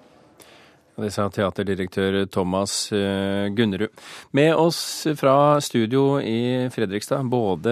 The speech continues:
Arbeiderpartiets Gunn Karin Juel, eh, og, eh, Fremskrittspartiets Ib Thomsen. Eh, skal vi begynne med deg, eh, Juel?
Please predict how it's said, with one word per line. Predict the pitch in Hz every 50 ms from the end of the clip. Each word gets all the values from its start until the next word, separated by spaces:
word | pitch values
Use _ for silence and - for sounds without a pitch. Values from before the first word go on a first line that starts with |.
| 123 123 123 123 123 120
Arbeiderpartiets | 107 110 113 107 101 92 92 - 107 - 113 113 - - - - 104
Gunn | 104 104 113 123
Karin | - 113 98 92 98 107 110 107
Juel, | 98 95 98 107 107 110 110 107 107
eh, | 107 107 104 107 104 - -
og, | 95 95 95 98 101 104 101 98 - 104
eh, | 104 104 104 104 101 101 101 101 98 98 98 98 101 - 85 - - 65 - - - - - -
Fremskrittspartiets | - - - 104 98 - - 90 - - - 95 95 - 104 98 98 - -
Ib | - 107 98 107 120 - -
Thomsen. | - - - 98 92 95 95 95 - - - 139 127 - - - - - - - - - - _ _ -
Eh, | 113 113 117 120 120 120 120 117 113 110 104 95 -
skal | - - 143
vi |
begynne | 151 151 131 110 123
med | 131 120
deg, | 120 123 127
eh, | 131 131 127 123 131 127
Juel? | 120 113 123 139 151 160 160 147 139